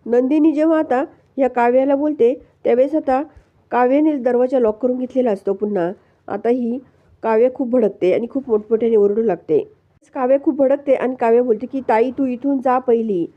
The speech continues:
आणि खूप रडत असते ही काव्या. आता नंदिनी आपल्या डोळ्यातलं पाणी पुसते आणि ती बिचारी आपली रिटर्न इकडे खाली येते. नंदिनी खूपच रडत असते, नंदिनीला रडूच आवरत नसतं.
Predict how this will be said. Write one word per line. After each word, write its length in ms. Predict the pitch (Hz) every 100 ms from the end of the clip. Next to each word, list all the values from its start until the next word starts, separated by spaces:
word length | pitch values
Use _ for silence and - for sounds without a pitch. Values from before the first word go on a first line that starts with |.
| _ _ -
आणि 180 | 208 233
खूप 220 | 277 262
रडत 260 | 214 220 214
असते 200 | 214 233
ही 140 | 240
काव्या. 440 | 247 202 190 180 180 _ _ -
आता 180 | 214
नंदिनी 420 | 233 233 233 269 269
आपल्या 220 | 226 254
डोळ्यातलं 360 | 233 208 214 254
पाणी 320 | 247 214 226
पुसते 420 | 233 277 - 214 262 _ _ -
आणि 180 | 226 233
ती 140 | 254
बिचारी 380 | 214 208 233 247
आपली 340 | 226 226 226 269 _ -
रिटर्न 400 | 202 226 247 247
इकडे 220 | 247 247 254
खाली 260 | 254 254
येते. 280 | 180 165 143 - _ _ _ _ _ _ -
नंदिनी 400 | 240 262 285 349
खूपच 340 | 381 349 311 311
रडत 280 | 254 254 294
असते, 240 | 294 277
नंदिनीला 520 | 262 247 262 277 269
रडूच 240 | 247 226 -
आवरत 280 | 220 233 226
नसतं. 360 | 196 - 151